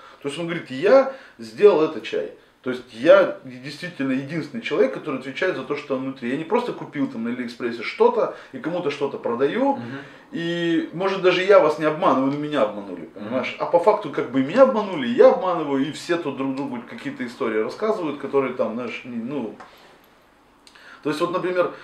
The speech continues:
Speaker 1: момент какой. То есть, б-, э, насколько я понимаю, крайне мало людей пробовали настоящий там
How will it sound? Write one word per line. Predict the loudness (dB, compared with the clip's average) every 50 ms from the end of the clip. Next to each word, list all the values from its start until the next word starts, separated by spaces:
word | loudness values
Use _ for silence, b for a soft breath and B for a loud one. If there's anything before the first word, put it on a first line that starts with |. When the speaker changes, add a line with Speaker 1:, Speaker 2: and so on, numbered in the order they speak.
| B B B B -6
Speaker 1:
момент | -4 -2 -2 -4 -4
какой. | -6 -8 -2 0 2 2 2 0
То | -4
есть, | -6 -6
б-, | -8 -6 -4
э, | -2 2 4 6 6 6 4 0 -8 -14 -20 -20 -20 -10 -4
насколько | -2 -2 0 0 0 0 0 0 0
я | 2 4 4 4
понимаю, | 4 4 2 0 0 2 2 2 2 2 0 -2 -4 -6 -6
крайне | -4 4 4 6 6 6 2 -2
мало | -4 -2 0 0 2 2 2
людей | 2 0 -2 -2 0 0 0
пробовали | 2 2 2 2 2 0 -2 -2 -2
настоящий | -2 -4 -6 -4 -4 0 4 4 4 4 4 0 -4 -6 -6 -8 -10 -8 -4
там | -2 0 0 0 -2 -6